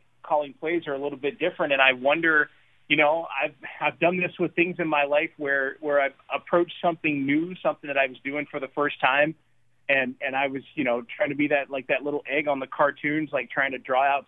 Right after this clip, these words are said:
sketches to make it work, all complicated. And then you realize maybe it's not as complicated as you, as you were trying to make it out to be. Uh, you know, who knows?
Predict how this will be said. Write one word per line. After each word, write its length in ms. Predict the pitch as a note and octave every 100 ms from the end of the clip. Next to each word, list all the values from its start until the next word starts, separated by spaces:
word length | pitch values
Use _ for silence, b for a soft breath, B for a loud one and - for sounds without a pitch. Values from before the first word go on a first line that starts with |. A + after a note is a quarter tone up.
| _
sketches 380 | - C3+ - D3+ -
to 60 | C3
make 220 | C3 C3+
it 80 | B2+
work, 300 | B2 C#3+ C3
all 160 | B2+ -
complicated. 720 | C3 B2+ C#3+ C#3+ C3+ D3+ E3 _ _ _ _ -
And 140 | D3
then 120 | C#3+ C#3+
you 120 | C#3
realize 320 | C#3+ D3 C#3+ C3
maybe 220 | C3+ D3
it's 140 | C#3+
not 200 | D3+ C#3 D3
as 60 | -
complicated 640 | C#3+ C#3+ D#3 C#3+ C#3 D3
as 100 | C3+ C3
you, 160 | C3 B2 -
as 160 | B2
you 140 | C3+ C3
were 140 | C3 C3
trying 280 | D3 B2+ C#3
to 40 |
make 240 | C3 C3 C3
it 80 | B2
out 220 | C3 -
to 60 |
be. 320 | B2 B2 D3+ C3+
Uh, 60 | A2+
you 100 | A#2
know, 140 | A#2
who 160 | A#2+ C#3
knows? 240 | C#3+ A#2+